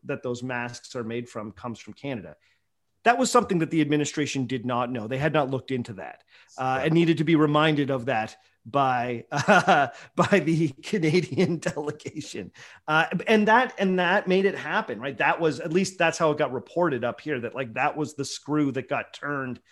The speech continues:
that, like, you know, it's like, "Hey, if you want us to turn off the tap of, like,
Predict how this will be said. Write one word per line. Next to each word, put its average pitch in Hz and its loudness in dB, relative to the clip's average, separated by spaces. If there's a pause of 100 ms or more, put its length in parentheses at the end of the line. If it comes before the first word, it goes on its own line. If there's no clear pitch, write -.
(280)
that, 120 -8
like, 123 -10
you 131 -10
know, 123 -10
it's 123 -14
like, 143 -6
"Hey, 165 0 (120)
if 123 -10
you 185 -2
want 202 4
us 175 0
to - -14
turn 165 -6
off 147 -4
the - -12
tap 135 -6
of, 110 -12 (280)
like, 113 -12